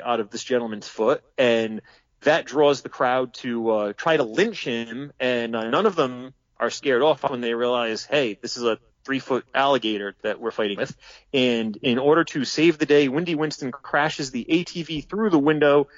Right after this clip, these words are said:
hops up on the bar, delivers a few kicks and punches, so there is some martial arts action by this little person in a papier-mâché outfit, uh, which culminates in the giant fart, which gains the respect of the bikers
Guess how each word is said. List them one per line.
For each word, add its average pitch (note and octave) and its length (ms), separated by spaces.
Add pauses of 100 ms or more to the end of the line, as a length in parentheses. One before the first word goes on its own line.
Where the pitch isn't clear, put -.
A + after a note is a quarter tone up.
(140)
hops G3+ 240
up F#3 100
on D#3+ 140
the C3+ 60
bar, B2+ 320
delivers E3 360
a C3 60
few D#3 260
kicks - 460
and F3+ 220
punches, F#3 420
so B2+ 140
there C3 300 (140)
is D3+ 140
some C3+ 360
martial D3+ 420
arts D3+ 340
action A#2 500 (280)
by B2 160
this A#2+ 280
little C3+ 160
person C3+ 280
in B2+ 100
a A#2 40
papier-mâché B2+ 580
outfit, B2+ 420 (240)
uh, A2+ 240
which B2 220
culminates E3+ 520 (640)
in D#3 240
the B2+ 480
giant E3 500
fart, D3+ 420
which - 300
gains D#3 320
the D3 100
respect C#3+ 400
of C#3 180
the C#3+ 80
bikers A2 600